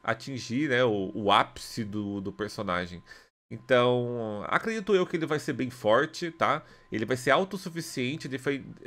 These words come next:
diferente da Cilly, que ela gasta a própria perícia do time dela,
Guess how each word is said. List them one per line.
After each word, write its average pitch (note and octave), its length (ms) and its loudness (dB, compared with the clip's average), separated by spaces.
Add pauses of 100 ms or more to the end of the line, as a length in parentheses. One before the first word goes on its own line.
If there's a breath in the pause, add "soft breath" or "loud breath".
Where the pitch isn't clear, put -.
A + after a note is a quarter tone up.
diferente C#3+ 460 -2
da D#3 140 0
Cilly, A2 600 -2 (440 loud breath)
que B2 100 -10 (100)
ela B2 220 6
gasta B2 360 6
a - 40 -2
própria E3 340 0
perícia C#3 460 0
do A2+ 100 -6
time F#3 420 -6
dela, A2 640 4